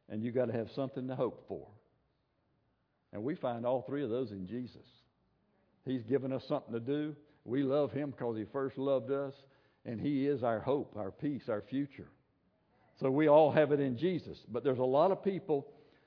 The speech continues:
that can't go in life because they don't know. They, they're still stuck with some things that they can't get answers to. Psalm thirteen was this. It was, I call it the how, the how long psalm. Psalm thirteen said this, "How long wilt thou forget me, O Lord?"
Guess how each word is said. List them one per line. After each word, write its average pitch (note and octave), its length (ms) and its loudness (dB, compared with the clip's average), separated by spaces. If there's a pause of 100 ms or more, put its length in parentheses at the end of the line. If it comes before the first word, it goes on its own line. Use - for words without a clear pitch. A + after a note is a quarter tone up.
(240)
that B2+ 240 0
can't D#3+ 280 -4
go E3 260 4
in C#3+ 120 0
life C#3+ 400 0
because B2+ 400 -2
they B2 180 0
don't C#3 380 -4 (100)
know. B2+ 380 -2
They, B2 200 -2
they're A2+ 220 -4
still D#3+ 360 -2
stuck D3 500 -4
with A#2+ 160 -2
some B2 140 -8 (120)
things C#3+ 260 -4
that C3 80 -2
they C3 80 -2
can't C3 260 -8
get B2 120 -2
answers B2 420 -10
to. F#2+ 200 -6 (1600)
Psalm C#3+ 340 4
thirteen D3+ 560 2
was A#2 160 -4
this. C3+ 420 0 (560)
It C#3+ 100 0
was, B2 240 -4
I B2+ 120 2
call C#3+ 280 2
it - 80 -2
the A2+ 60 -4
how, C3 380 0
the A2+ 100 2
how C3 220 0
long C3 440 0
psalm. G2+ 280 -6 (880)
Psalm D3 320 4
thirteen D#3 440 4
said C#3+ 260 4
this, C3 200 2
"How - 160 6
long E3 320 6
wilt C#3+ 160 4
thou C#3 160 4
forget C#3 420 -4
me, A#2+ 160 -4
O G#2+ 80 -2
Lord?" G2 380 -4